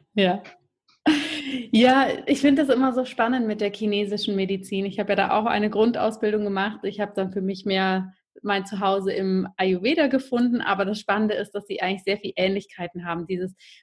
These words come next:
man denkt in Mustern, man schaut sich den Menschen sehr, sehr ganzheitlich an, ja. Ich weiß auch noch, mein Ayurveda-Arzt, der hat immer ein bisschen geschmunzelt, wenn wir gesagt haben, „So, das ist jetzt ein Sodbrennen, fertig.“ Und er so, „Ja,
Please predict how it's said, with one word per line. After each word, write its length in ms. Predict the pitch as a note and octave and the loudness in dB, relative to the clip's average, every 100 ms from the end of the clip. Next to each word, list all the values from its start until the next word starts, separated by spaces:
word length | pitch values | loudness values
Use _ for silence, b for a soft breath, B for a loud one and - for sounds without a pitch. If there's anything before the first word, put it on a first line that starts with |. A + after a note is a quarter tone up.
| - | -6
man 160 | F#3+ | 0
denkt 240 | G3 G3+ F#3+ | 0 0 -2
in 400 | G3 F#3+ F#3+ F#3+ | -2 0 -2 0
Mustern, 680 | A3 C#4 C#4+ - A#3 A3 G#3+ | 4 6 4 0 0 2 0
man 140 | G3+ | -2
schaut 400 | - F#3+ F#3 F#3 | -4 -2 -2 -2
sich 140 | F#3+ | -8
den 120 | F#3+ F#3 | -4 -2
Menschen 340 | F#3 F#3 F#3+ | -4 -4 -2
sehr, 360 | F#3 A#3 C#4 A3+ | 4 6 6 2
sehr 260 | A3+ A3+ | 0 -2
ganzheitlich 960 | F#3+ D#3+ A#3 D4 - B3 C4+ C4+ B3+ B3 - | -2 0 4 2 2 -2 -2 -2 -6 -6 -10
an, 300 | G#3 B3+ D#4+ | -4 -2 -2
ja. 280 | G#3+ G3 A3 | 0 0 -2
Ich 220 | - - _ | -6 -20 _
weiß 140 | G#3 G#3+ | -6 -2
auch 100 | G3 | -2
noch, 140 | G3+ | -2
mein 260 | G3 F#3 - | 0 0 0
Ayurveda-Arzt, 840 | F#3+ F#3 G3+ G#3 - F#3+ F#3+ - | -2 0 2 0 0 -2 -2 -6
der 100 | F#3+ | -6
hat 120 | G3 | -8
immer 140 | F#3 F#3+ | -6 -6
ein 80 | F#3+ | -4
bisschen 280 | G#3 G3 | -4 -4
geschmunzelt, 680 | F#3 F#3+ - A3+ D#4 G#3+ F#3+ | -4 -6 -2 2 2 2 -4
wenn 80 | F#3+ | 0
wir 140 | F#3+ | 0
gesagt 220 | F#3+ F#3+ - | 0 -2 -2
haben, 180 | F#3+ F#3+ B B | -4 -4 B B
„So, 100 | - B3 - | 2 4 4
das 180 | A#3 A3 | 0 0
ist 140 | A3+ A3+ | -2 -2
jetzt 240 | G#3+ - | -4 -4
ein 80 | G#3 | -2
Sodbrennen, 840 | G#3 C4 C4+ _ B3+ C4 C4 C4 - | 2 2 0 _ 0 2 0 -4 -2
fertig.“ 480 | G3+ A3 C#4+ D4 - | 0 2 0 -2 -4
Und 140 | A3 G#3+ | -6 0
er 180 | G#3+ G#3 | 0 2
so, 200 | G#3+ G#3 _ | -2 -2 _
„Ja, 280 | G3+ G3 | 0 0